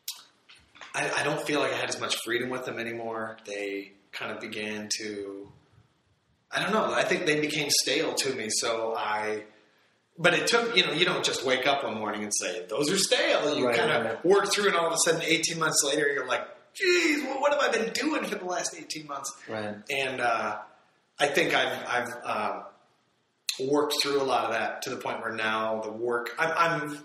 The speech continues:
Speaker 1: genuinely, you know, thrilled to be in the studio, uh, to, you know, I've just finished this project for the show at Violet Poe, and then I'm, s-, you know,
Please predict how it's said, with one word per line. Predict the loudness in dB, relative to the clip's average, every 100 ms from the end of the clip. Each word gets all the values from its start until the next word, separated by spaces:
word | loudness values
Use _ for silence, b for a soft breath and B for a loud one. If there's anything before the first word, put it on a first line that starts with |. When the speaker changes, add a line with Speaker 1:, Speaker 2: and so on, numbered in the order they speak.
| -2
Speaker 1:
genuinely, | 2 2 2 0 -2 -4 -6 -8 -10 B B B -18
you | -8 -4
know, | -2 -4 -6 -10 -18 _ -20 _ _ _ -20 -6
thrilled | -2 4 4 4 0
to | 0
be | 0
in | 0
the | 0
studio, | 0 0 0 0 0 0 -4 -8 -16
uh, | -8 -4 -4 -6 -12 -4
to, | -4 -4 -8 -14 -10
you |
know, | -6
I've | -6 -6
just | -2 -2 -2
finished | -4 -6 -4
this | -2 0
project | 0 0 0 -4 -6
for | -12 -12
the | -2
show | 0 0 -4 -6
at | -4
Violet | -2 -2 -4
Poe, | 0 0 0 B B B B -10
and | -6
then | -2 -4 -4
I'm, | -6
s-, | -4 -4 -4
you | -6
know, | -6